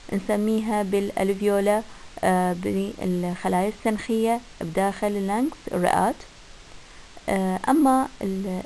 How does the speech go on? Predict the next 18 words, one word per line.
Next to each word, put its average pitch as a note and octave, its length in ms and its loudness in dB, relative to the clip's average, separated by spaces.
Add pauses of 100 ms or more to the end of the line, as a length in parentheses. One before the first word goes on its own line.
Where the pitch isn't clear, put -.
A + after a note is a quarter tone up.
الليمف، A3 320 4 (480)
آه، F#3 220 0
lymphoid A#3+ 480 0
organs، F#3+ 600 0 (560)
آه، F3 360 -2
الأعضاء F3+ 480 2
اللمفاوية، G#3+ 720 0
فراح F#3+ 340 -2
تتكون G3+ 640 0 (360)
من، F#3+ 300 -2 (120)
آه، E3+ 260 -2 (100)
ثلاث F#3 400 0
أعضاء A3 420 2
اللي F#3 220 -2
هي E3+ 40 0
الثايموس، G3 560 0 (580)
الخلايا F3 300 2
الدرقية، A3 640 2